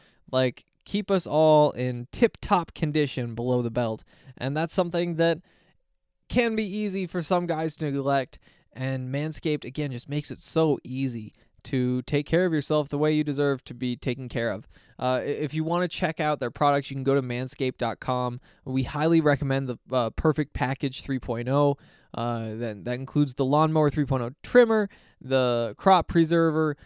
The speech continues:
the Crop Reviver, some body wash, a pair of, like, super breathable boxer briefs, a t-shirt, um, and, and it's very discounted because you're buying the bundle. Plus, if you use the code D N V R twenty, you can get twenty percent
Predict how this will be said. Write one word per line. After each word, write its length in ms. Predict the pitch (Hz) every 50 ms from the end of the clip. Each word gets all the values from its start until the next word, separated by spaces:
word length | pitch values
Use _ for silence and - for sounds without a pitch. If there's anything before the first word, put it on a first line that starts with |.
| _ _ -
the 80 | - 135
Crop 280 | - 151 143 135 -
Reviver, 600 | 120 107 113 123 143 147 151 151 151 147 143 139
some 180 | 135 - 117 117
body 340 | 127 139 147 151 156 151 143
wash, 360 | 131 123 123 117 110 127 -
a 60 | 131
pair 340 | - - 143 143 143 143 139
of, 100 | 127 131
like, 220 | 123 120 113 - -
super 460 | - - - - 175 - 170 156 147
breathable 800 | 131 123 - 135 135 143 151 143 156 131 143 139 135 131 131 - _ _ _ _ -
boxer 420 | - 135 139 143 - - - 139
briefs, 360 | 127 120 123 113 101 110 - 131
a 40 |
t-shirt, 520 | 123 - 151 147 139 131 - 139 123 117 - - _ _ _ _ -
um, 220 | 123 127 123 120
and, 180 | - 151 165 160
and 180 | 160 170 170
it's 160 | 170 160 - -
very 560 | 135 131 131 143 147 156 160 165 160 156 156
discounted 800 | 143 135 160 190 185 - - - 151 131 135 127 123 127 117
because 300 | 117 127 - - 143 139
you're 80 | 139 135
buying 240 | 127 131 131 127 127
the 60 | 123
bundle. 380 | 120 - 160 170 165 165 156 139
Plus, 580 | - - - - 240 226 185 185 175 - - -
if 140 | 175 - -
you 60 | 175
use 100 | 170 156
the 60 | 160
code 220 | - 170 170 156 139
D 160 | 151 156 160
N 100 | 160 160
V 80 | 160
R 100 | 151 147
twenty, 400 | 135 - - 143 143 139 135 127
you 140 | 120 - 127
can 120 | 131 139 139
get 140 | 151 -
twenty 300 | - - 143 151 156 175
percent 420 | 160 - 156 139 - 156 147 143